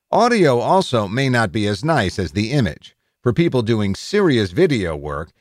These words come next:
an external mic is almost always used, and there's no reason you shouldn't do the same. Considering a solid mic can be had for under fifty bucks and should provide a substantial upgrade to your device's built-in one,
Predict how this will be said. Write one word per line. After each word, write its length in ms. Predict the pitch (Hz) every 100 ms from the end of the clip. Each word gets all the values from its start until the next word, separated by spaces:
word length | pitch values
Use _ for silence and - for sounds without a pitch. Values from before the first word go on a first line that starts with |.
| -
an 180 | 110 113
external 640 | 151 160 - 170 175 127
mic 360 | 85 82 78 85
is 120 | 90
almost 380 | 110 101 92 -
always 460 | 175 139 92 82 98
used, 480 | 123 87 71 - _ _
and 160 | 131 135
there's 160 | 123
no 140 | 147 151
reason 400 | 110 110 117 127
you 180 | 226 240
shouldn't 360 | - 95 98
do 120 | 87
the 120 | 80 107
same. 460 | - 151 85 67 _ _ _ _ -
Considering 640 | 143 - 214 165 120 98
a 100 | 85
solid 540 | - 151 147 117 80
mic 340 | 101 104 87 -
can 180 | 107 92
be 140 | 85
had 240 | 104 101
for 160 | - -
under 280 | 156 156 101
fifty 380 | - 131 - 90
bucks 520 | 127 104 78 - -
and 240 | 87 82 -
should 220 | 90 -
provide 440 | 95 92 92 87
a 60 | 85
substantial 680 | - 71 - 120 107 107 95
upgrade 600 | 196 208 110 92 78 71 -
to 100 | 95
your 260 | 92 90
device's 580 | 80 78 92 90 92 73
built-in 540 | 78 196 - 95 78
one, 260 | 80 78